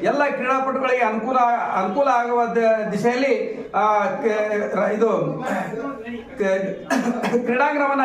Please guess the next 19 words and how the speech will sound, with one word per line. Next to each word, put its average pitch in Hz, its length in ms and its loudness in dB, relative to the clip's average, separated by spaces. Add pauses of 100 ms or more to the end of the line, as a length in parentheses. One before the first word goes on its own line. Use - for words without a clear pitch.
ನಿರ್ಮಿಸಬೇಕೆಂದು 247 680 0
ಅವರ 233 200 4
ಕನಸಾಗಿದೆ. 220 840 -2 (300)
ಈ 233 60 0
ಈಜುಗೊಳ 254 600 2 (500)
ಕೆರೆ 247 320 2
ನಿರ್ಮಾಣ 240 560 2
ಕೆಲಸಗಳು 233 720 0 (100)
ಪ್ರಗತಿಯಲ್ಲಿವೆ. 233 580 2
ಈಗಾಗಲೇ 262 1040 0
ಶ್ರೀಮ-, 233 760 2
ವಿಜಯ 247 200 0
ಮಹಂತೇಶ್ವರ 247 480 0
ಕರ್ತುಗದ್ದೆಯ 240 920 0
ಸಮೀಪದಲ್ಲಿ 240 720 0 (220)
ಸುಮಾರು 247 380 2
ಒಂಬತ್ತು 277 380 0
ಕೋಟಿ 269 340 2
ರೂಪಾಯಿಗಳಲ್ಲಿ 247 520 2